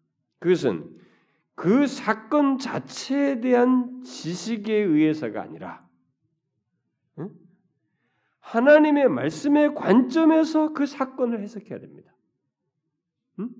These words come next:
자신에게 어떤 비상한 일이 일어났다고 했을 때, 죽을려-, 죽을려는데 하나님 앞에 기도했는데 살려줬다, 이게 자기한테.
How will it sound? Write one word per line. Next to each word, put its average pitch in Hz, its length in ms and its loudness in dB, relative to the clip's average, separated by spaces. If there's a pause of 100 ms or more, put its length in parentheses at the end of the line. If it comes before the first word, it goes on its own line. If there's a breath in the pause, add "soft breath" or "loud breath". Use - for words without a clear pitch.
(1500)
자신에게 254 500 0
어떤 247 220 2
비상한 247 480 2
일이 233 160 -2
일어났다고 208 500 -4
했을 135 260 -14
때, 156 300 -10 (2000)
죽을려-, 233 600 0
죽을려는데 214 420 0
하나님 208 260 0
앞에 190 80 -4
기도했는데 190 440 0
살려줬다, 160 460 -4
이게 85 140 -10
자기한테. - 400 -18